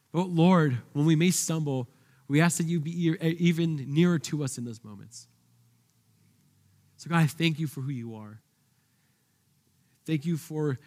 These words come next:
dying on the cross for us, Lord, so you can call us to such a work as this. And I ask that you will just speak through us, God.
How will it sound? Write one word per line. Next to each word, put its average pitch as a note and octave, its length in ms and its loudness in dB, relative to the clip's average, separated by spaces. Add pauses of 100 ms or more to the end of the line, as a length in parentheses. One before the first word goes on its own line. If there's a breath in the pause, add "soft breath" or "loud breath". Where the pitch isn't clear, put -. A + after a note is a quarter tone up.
(160 soft breath)
dying D3+ 260 0
on C#3+ 60 -2
the C3 60 -6
cross B2+ 320 -6
for B2+ 160 -12
us, A2+ 140 -14
Lord, B2 220 -12
so - 120 -14
you C#3+ 60 -12
can C#3+ 120 -14
call D3+ 300 -4
us C#3+ 180 -2
to C#3 60 -10
such - 280 -12
a C#3+ 40 -12
work C3 280 -10
as A#2 200 -10
this. A#2+ 340 -8 (800)
And - 120 -16
I C#3+ 160 -4
ask D3 260 0
that D3+ 100 -10
you D#3 140 -2
will C#3+ 100 -4
just B2+ 360 -10 (440)
speak - 540 -12
through C3+ 260 -12
us, B2 120 -12
God. B2 320 -4